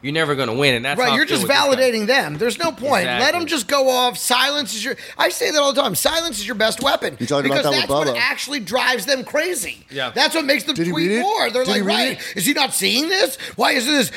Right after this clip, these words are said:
Speaker 2: Does he not care?" Does he not? And that's when you're actually psychologically winning the war.
Speaker 1: That, that's what happened yesterday, man. He went on, I woke up, there was three or four tweets. One of them kinda, like, rubbed me the wrong way, so I came back at him and I kinda crushed him with just one treat, tweet.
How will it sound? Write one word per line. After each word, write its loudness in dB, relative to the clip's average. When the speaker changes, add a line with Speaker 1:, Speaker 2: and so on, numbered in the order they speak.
Speaker 2:
Does -4
he 0
not 0
care?" 2
Does -4
he 2
not? 2
And 0
that's 0
when -4
you're 2
actually 0
psychologically 0
winning -4
the -6
war. -8
Speaker 1:
That, -2
that's 0
what 0
happened 0
yesterday, 0
man. -6
He -4
went 0
on, 2
I -2
woke 0
up, 2
there -2
was -4
three -6
or -4
four -6
tweets. -6
One 2
of 0
them -4
kinda, 0
like, 0
rubbed 2
me -2
the -4
wrong 0
way, 0
so -4
I 2
came -4
back 0
at 2
him -2
and -2
I -2
kinda -4
crushed -4
him -6
with -8
just -12
one -4
treat, -6
tweet. -2